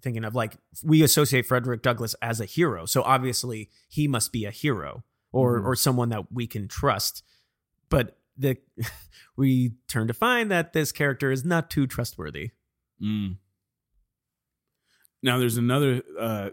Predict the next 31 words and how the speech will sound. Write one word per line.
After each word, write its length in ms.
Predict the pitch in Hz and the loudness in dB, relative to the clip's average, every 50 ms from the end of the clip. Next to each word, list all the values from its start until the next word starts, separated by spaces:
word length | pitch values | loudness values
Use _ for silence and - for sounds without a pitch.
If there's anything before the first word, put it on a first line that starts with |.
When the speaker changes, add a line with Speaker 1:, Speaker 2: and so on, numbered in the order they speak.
| - _ - | -12 _ -12
Speaker 2:
theory. 220 | - 104 104 101 73 | -10 -8 -8 -6 -6
Oh, 40 | 101 | -6
I'll 260 | 101 90 90 90 92 | -6 -6 -6 -8 -8
talk 160 | - 98 87 | -8 -10 -12
about 160 | 82 85 - | -12 -12 -12
it 40 | - | -12
later 140 | - 76 - 101 | -14 -16 -16 -18
when 120 | - 80 76 | -18 -18 -18
it 20 | 69 | -10
gets 120 | 64 - | -6 -4
to 60 | - | -4
Speaker 1:
Yeah. 60 | - | -4
Speaker 2:
the 60 | - - | -6 -8
part. 180 | - 80 - - | -12 -12 -10 -8
There's, 120 | 107 98 | -6 -6
there's 300 | 101 95 67 82 104 92 | -6 -6 -6 -8 -10 -10
another 280 | 95 92 90 90 85 82 | -10 -10 -10 -10 -8 -4
Speaker 1:
Fair 120 | - 123 | -4 -2
Speaker 2:
theory 80 | 110 101 | -2 -2
Speaker 1:
enough. 220 | 101 101 92 - | -4 -6 -8 -8
Speaker 2:
to 80 | - 95 | -12 -16
it 80 | - - _ _ _ | -18 -18 _ _ _
Speaker 1:
Fair 120 | - 104 | -8 -6
enough. 220 | 90 78 76 73 - | -6 -8 -8 -8 -8
Speaker 2:
that 120 | 104 98 | -6 -4
deals 220 | 107 107 95 82 | -4 -4 -4 -6
with 100 | 90 85 | -6 -6
Split 320 | - - - 85 82 71 - | -6 -6 -6 -10 -16 -16 -16
and 100 | - 73 | -18 -20
all 120 | 76 64 50 | -20 -20 -20
that. 80 | _ | _